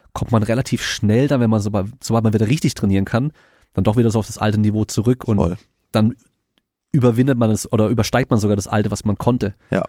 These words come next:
Speaker 2: Und man muss auch sagen, in der Prep, also mein Knie ist noch nicht bei hundert Prozent.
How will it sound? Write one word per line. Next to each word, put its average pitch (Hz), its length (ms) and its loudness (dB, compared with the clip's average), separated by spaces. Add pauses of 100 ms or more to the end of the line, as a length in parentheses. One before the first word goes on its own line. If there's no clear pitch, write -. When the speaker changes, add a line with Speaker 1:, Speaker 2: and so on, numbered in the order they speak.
(600)
Speaker 2:
Und - 80 -4
man 120 100 4
muss 120 160 0
auch 113 80 2
sagen, 117 340 2
in 110 60 -2
der 110 80 2
Prep, 120 420 -2
also 110 200 0
mein 107 160 2
Knie 127 260 0
ist 123 160 -2
noch 107 60 0
nicht 120 160 0
bei 110 80 0
hundert 113 240 0
Prozent. 127 500 -2